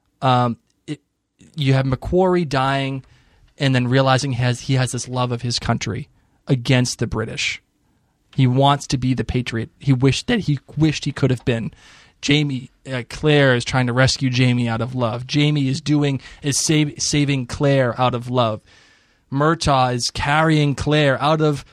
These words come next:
a familial kind of love. Like, "Oh, it's okay, honey, we'll take care of ya." We're talking about the, um, the, the Mc-, McLaren or McLennan, the, the, the house owner, talking about Jamie's mom, giving her, giving her these pearls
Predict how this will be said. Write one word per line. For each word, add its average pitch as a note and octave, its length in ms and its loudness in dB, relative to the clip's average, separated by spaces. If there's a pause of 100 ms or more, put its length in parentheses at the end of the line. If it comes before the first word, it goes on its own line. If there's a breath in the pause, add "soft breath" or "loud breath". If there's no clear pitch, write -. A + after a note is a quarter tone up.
a D#3 100 0
familial F3+ 680 2
kind B2+ 320 0
of B2 140 -4
love. G#2+ 380 -6
Like, B2 340 -4
"Oh, D#3+ 100 -4 (120)
it's C3 180 -6
okay, C#3 260 4
honey, B2+ 260 2
we'll A#2+ 140 -4
take B2 200 -4
care C3+ 260 0
of C3 60 2
ya." B2+ 160 0 (300 loud breath)
We're D3 100 0
talking D#3 460 0
about C3+ 440 2 (280 soft breath)
the, C#3+ 140 -4
um, B2+ 280 0 (160)
the, C#3+ 200 -2
the C#3 240 -10
Mc-, C#3 300 -4
McLaren D3+ 880 0
or B2+ 100 2
McLennan, D#3 800 -2
the, C3 280 0
the, B2+ 300 -14
the B2+ 100 0
house D3+ 300 0
owner, D3 320 2 (280 soft breath)
talking C3+ 320 -2
about B2+ 360 0 (340)
Jamie's C#3 440 0
mom, C3 440 0
giving C#3+ 260 2
her, C3 180 2
giving C3+ 320 -2
her B2+ 260 0
these B2+ 220 -4
pearls C#3 540 0